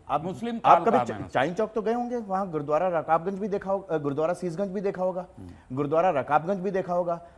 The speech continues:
Speaker 1: भाई मतीदास चौक भी देखा होगा आपने, छोटे साहबजादों का गुरुद्वारा भी देखा होगा आपने। वो ब-, ऐसी समानता के आपको मुबारक हो सर,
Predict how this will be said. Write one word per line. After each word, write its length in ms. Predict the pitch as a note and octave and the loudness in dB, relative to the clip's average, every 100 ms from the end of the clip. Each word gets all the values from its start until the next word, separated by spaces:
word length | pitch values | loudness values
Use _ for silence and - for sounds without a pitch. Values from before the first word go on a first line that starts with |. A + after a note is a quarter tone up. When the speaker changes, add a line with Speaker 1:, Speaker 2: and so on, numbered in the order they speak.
| A#2 | -8
Speaker 1:
भाई 260 | A2 F3 | 4 6
मतीदास 560 | F#3+ C#3+ F3 E3+ F#3 F#3 | 6 0 0 2 2 2
चौक 180 | C#3+ D#3+ | 0 0
भी 140 | E3 F#3+ | 0 -2
देखा 260 | F#3+ F#3 | 0 0
होगा 180 | F3+ E3+ | 2 2
आपने, 280 | E3 D#3+ E3 - - - - | 0 -4 -12 -16 -20 -20 -8
छोटे 280 | D3 D3+ A3+ | -2 0 2
साहबजादों 520 | A3 E3 E3+ F3+ F#3+ | 0 0 2 0 0
का 100 | F#3+ | -4
गुरुद्वारा 420 | D3 B2+ A2+ C#3+ | -2 -2 2 4
भी 120 | F#3+ F#3 | 2 0
देखा 240 | F3+ E3+ | -2 -2
होगा 180 | E3+ E3+ | -2 -2
आपने। 280 | D#3+ D#3+ D#3 - - | -4 -10 -10 -16 -4
वो 100 | E3 | 0
ब-, 180 | D#3+ - C#3 | 0 0 0
ऐसी 260 | D3+ A#3 | 2 -2
समानता 600 | - D3 C3 C3+ F3+ A2 A2+ - - - - | -2 -2 0 4 4 4 0 -14 -20 -20 -2
के 180 | E3 F3+ - | -2 0 2
आपको 440 | B2+ D3 - G3+ | 4 4 2 0
मुबारक 500 | F#3+ C#3 B2+ C3 E3 | 0 0 4 4 4
हो 120 | - C#3 | 0 -4
सर, 260 | A#2+ B2 | -2 -4